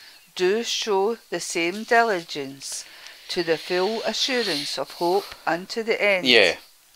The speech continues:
Speaker 2: But, you know, brothers and sisters, "But that which beareth thorns and briars is rejected, is nigh unto cursing, whose end is to be burned."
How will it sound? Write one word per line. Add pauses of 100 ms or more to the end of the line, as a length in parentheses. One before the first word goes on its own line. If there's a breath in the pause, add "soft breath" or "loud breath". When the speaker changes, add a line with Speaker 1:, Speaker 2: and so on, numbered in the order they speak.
(360 loud breath)
Speaker 2:
But, (560)
you
know,
brothers
and
sisters, (1200 loud breath)
"But
that
which
beareth
thorns
and
briars
is
rejected, (200)
is
nigh
unto
cursing, (280)
whose
end
is
to
be
burned."